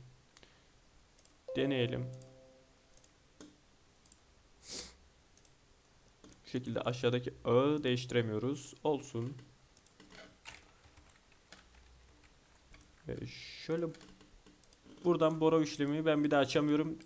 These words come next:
Gaz ücretin yetersiz diyor. Yani ertesi gün mesela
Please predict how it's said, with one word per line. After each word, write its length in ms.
Gaz 180
ücretin 360
yetersiz 640
diyor. 260
Yani 360
ertesi 540
gün 100
mesela 480